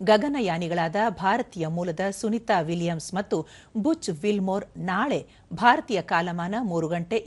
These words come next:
ಇಪ್ಪತ್ತೇಳು ನಿಮಿಷಕ್ಕೆ ಫ್ಲೋರಿಡಿ-, ಫ್ಲೋರಿಡಾ ಕಡಲ ತೀರದಲ್ಲಿ ಇಳಿಯುವ ನಿರೀಕ್ಷೆ ಇದೆ. ಇಂದು ಬೆಳಿಗ್ಗೆ ಹತ್ತು ಮೂವತ್ತೈದಕ್ಕೆ ಬಾಹ್ಯಾಕಾಶ ನೌಕೆ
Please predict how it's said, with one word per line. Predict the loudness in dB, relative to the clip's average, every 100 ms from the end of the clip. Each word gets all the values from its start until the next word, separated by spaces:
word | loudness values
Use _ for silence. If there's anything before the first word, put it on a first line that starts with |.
| -4
ಇಪ್ಪತ್ತೇಳು | -6 -6 2 2 2
ನಿಮಿಷಕ್ಕೆ | -2 -4 -6 -2 -2
ಫ್ಲೋರಿಡಿ-, | -2 0 0 0 -6 -8 -6
ಫ್ಲೋರಿಡಾ | -2 0 2 2 0
ಕಡಲ | 0 -2 -2
ತೀರದಲ್ಲಿ | -4 -6 -4 -4 -6 -4
ಇಳಿಯುವ | -4 0 0 -2 -2
ನಿರೀಕ್ಷೆ | -4 -4 -4 -6 -4
ಇದೆ. | -4 -6 -16 -20 -20 -20 -20 -12 -2
ಇಂದು | 2 2
ಬೆಳಿಗ್ಗೆ | 0 0 -2
ಹತ್ತು | 0 -4 -2
ಮೂವತ್ತೈದಕ್ಕೆ | -2 -2 -4 -2 -2 -2 -2 -2 2
ಬಾಹ್ಯಾಕಾಶ | 2 2 -4 -2 -2 -4 -4
ನೌಕೆ | -4 -2 -2